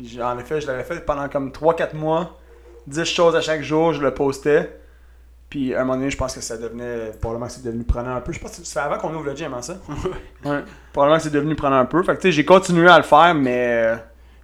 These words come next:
Speaker 1: mettons que je m-, je m'imposais, je m'imposais moins le, le, le dix. J'écrivais comme littéralement dix choses. Puis, c'est parce que je me bloquais un peu, je me censurais un peu moi-même aussi, parce que à chaque jour, je voulais m-, mettre des affaires différentes.
Speaker 2: Mhm.
Speaker 1: Mais là, fais dix choses à chaque jour,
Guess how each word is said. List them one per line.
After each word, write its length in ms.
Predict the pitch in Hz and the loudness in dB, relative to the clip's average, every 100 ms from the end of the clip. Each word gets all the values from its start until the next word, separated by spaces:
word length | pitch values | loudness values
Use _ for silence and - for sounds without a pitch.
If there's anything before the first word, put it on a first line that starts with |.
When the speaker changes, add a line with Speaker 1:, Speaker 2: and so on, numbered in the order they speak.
| - | -12
Speaker 1:
mettons 180 | 120 147 | -6 -6
que 60 | |
je 40 | 139 | -6
m-, 100 | - | -12
je 120 | 120 | -10
m'imposais, 540 | 143 147 156 151 151 147 - | -8 -4 0 2 2 0 -10
je 140 | - | -8
m'imposais 300 | 151 151 160 | -6 -2 -2
moins 240 | 151 151 151 | -2 -2 -2
le, 140 | 123 | -4
le, 100 | 117 110 | -6 -8
le 120 | 123 | -10
dix. 480 | 123 135 - - - - | -12 -10 -10 -12 -16 -20
J'écrivais 380 | 127 139 147 147 | -16 -14 -8 -6
comme 240 | 151 127 117 | -4 -4 -8
littéralement 400 | 120 135 143 135 | -6 -4 -2 -4
dix 240 | 117 151 | -4 -4
choses. 500 | - 127 147 156 - - - | -2 -4 -4 -6 -14 -20 -8
Puis, 220 | - 220 - - - - - - - | -4 -4 -6 -14 -20 -20 -20 -20 -20
c'est 80 | - | -10
parce 140 | 107 | -10
que 80 | 131 | -8
je 60 | 120 | -6
me 80 | 139 | 0
bloquais 240 | 151 160 | 2 2
un 80 | 196 | 2
peu, 140 | 196 180 | 0 -4
je 80 | |
me 100 | 143 | -4
censurais 320 | 120 143 170 185 | -6 -8 -6 -4
un 40 | |
peu 80 | 185 | -2
moi-même 300 | 151 143 165 | 0 0 -2
aussi, 180 | 151 254 | -4 -6
parce 160 | 139 - | -6 -2
que 100 | 180 196 - - - - - - | -2 -2 -8 -18 -20 -20 -12 -6
à 120 | 123 | -2
chaque 240 | - 262 | -2 0
jour, 220 | 175 226 214 | 0 0 0
je 60 | |
voulais 340 | 151 170 165 - | -2 -2 -2 -6
m-, 160 | 143 151 | -6 -4
mettre 140 | 170 | -4
des 120 | 165 | -2
affaires 240 | 139 - 147 | -2 0 -2
différentes. 440 | - 127 127 156 - - - - - - - | -2 -6 -6 -10 -14 -20 -20 -20 -20 -20 -20
Speaker 2:
Mhm. 120 | 143 151 | -14 -6
Speaker 1:
Mais 60 | 156 | -2
là, 80 | 247 | -2
fais 240 | - 254 | 2 0
dix 420 | 147 156 240 - | 0 -2 -2 0
choses 440 | - 160 180 262 151 | 2 4 4 4 -2
à 40 | |
chaque 220 | - 160 | -2 -4
jour, 500 | 139 147 160 220 269 | -4 0 0 0 -4